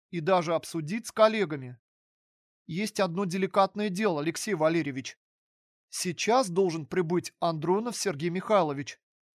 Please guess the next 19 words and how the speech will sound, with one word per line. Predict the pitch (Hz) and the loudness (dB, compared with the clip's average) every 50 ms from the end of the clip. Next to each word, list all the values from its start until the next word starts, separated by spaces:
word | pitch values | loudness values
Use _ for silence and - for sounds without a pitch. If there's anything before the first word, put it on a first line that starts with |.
| _ _ _ _ _ _ _ _ _ _ _ - | _ _ _ _ _ _ _ _ _ _ _ -2
Как | - 180 175 - | 0 0 0 0
человеку | - - - 196 196 196 190 180 208 202 - - 226 226 | -4 -4 -2 0 2 2 2 2 0 -2 -2 -2 0 0
опытному | 214 - - 156 - 160 160 156 156 | 0 0 -2 -8 -6 -6 -6 -6 -8
в | 135 - | -4 0
подобных | - 185 180 170 196 180 165 160 - - | 2 4 4 4 2 0 0 -2 -6 0
вопросах, | 156 160 151 - 175 214 254 247 - 165 147 - - _ _ _ _ _ - | 0 0 2 2 0 0 0 -2 -4 -6 -8 -10 -14 _ _ _ _ _ -8
ему | 151 156 196 190 208 185 | -4 -2 -2 -2 -2 -2
поручено | - - 196 202 208 214 196 - - 175 160 156 | 0 4 4 4 4 2 0 -2 -4 -4 -4 -6
курировать | - - - 190 196 202 196 175 165 156 160 - 180 | -8 -4 0 0 2 4 4 2 2 0 -2 -2 0
работу | 160 156 147 147 190 240 254 - 185 | 0 0 0 0 0 -2 -2 -2 -4
по | 147 _ - 170 | -6 _ -8 -8
кубинскому | - - 170 151 165 180 175 - - 196 180 196 208 | -4 -4 -4 -4 -4 -4 -4 -4 -4 -4 -4 -4 -4
делу. | 180 190 214 196 156 135 127 123 _ _ _ _ _ _ _ _ _ _ _ _ _ _ _ | -4 -2 0 0 0 -2 -4 -10 _ _ _ _ _ _ _ _ _ _ _ _ _ _ _
Он | - 202 196 190 175 175 | -2 0 0 2 2 0
изложит | 165 139 156 175 202 254 254 214 - - - _ | 0 0 0 0 2 2 2 0 -2 -4 -6 _
основные | - 185 175 - - 196 196 196 175 180 190 170 151 | -2 -2 -2 0 0 2 2 2 2 2 0 -2 -2
пункты | - - 190 226 254 - - - 247 | -4 -6 -6 -6 -6 -6 -6 -6 -4
наших | 226 208 180 165 - - 175 - | 0 2 2 2 2 0 -6 -6
планов. | - - 196 185 170 147 139 - - - | -2 2 2 2 2 2 -2 -8 -12 -14